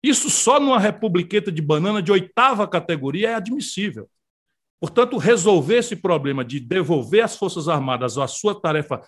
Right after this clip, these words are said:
institucional, profissionalizá-la novamente, é uma das questões para o próximo presidente do Brasil. Nós precisamos tratar disso com muita clareza, porque não é razoável o que tá acontecendo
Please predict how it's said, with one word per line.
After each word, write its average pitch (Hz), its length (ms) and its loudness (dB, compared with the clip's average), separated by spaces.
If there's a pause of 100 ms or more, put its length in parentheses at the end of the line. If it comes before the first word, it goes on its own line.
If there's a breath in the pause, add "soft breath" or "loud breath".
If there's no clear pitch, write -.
(140 soft breath)
institucional, 156 1120 -2
profissionalizá-la 165 1040 0
novamente, 135 640 -6
é 175 60 -2
uma 233 220 -2
das 170 200 -4
questões 147 440 -8
para 151 180 -4
o 143 40 -6
próximo 143 360 -8
presidente 135 300 -10
do 165 80 -8
Brasil. 156 480 -4 (500)
Nós 139 120 -2
precisamos 208 400 2
tratar 170 320 0
disso 156 320 -4
com 139 80 -6
muita 208 360 2
clareza, 139 680 0 (340)
porque 170 460 2
não 190 240 0
é 240 60 2
razoável 165 600 2
o 175 80 0
que - 80 -20
tá 170 80 -10
acontecendo 156 720 -8